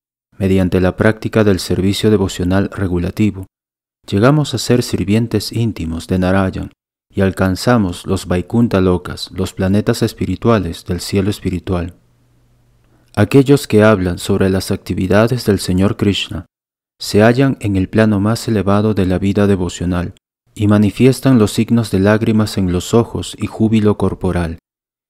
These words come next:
Esas personas ofrecen servicio devocional a Krishna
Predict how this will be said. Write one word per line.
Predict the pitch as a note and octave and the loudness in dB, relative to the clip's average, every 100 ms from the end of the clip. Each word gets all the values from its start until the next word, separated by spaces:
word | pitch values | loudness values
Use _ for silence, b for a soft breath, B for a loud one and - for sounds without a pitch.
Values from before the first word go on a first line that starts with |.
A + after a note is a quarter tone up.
| - | -10
Esas | F#2+ G2 A2 | -4 -2 -2
personas | - G2+ - A2 A2 - | 0 -2 2 2 2 0
ofrecen | F#2 A2 G#2+ G#2 G#2 | -2 0 0 0 -2
servicio | G2 F#2 A2+ - A#2 | 0 0 0 0 2
devocional | A#2 G2 - F#2+ G2+ G2 | 2 2 0 0 0 0
a | F#2+ | -2
Krishna | - G2+ - F2 | -4 -4 -6 -10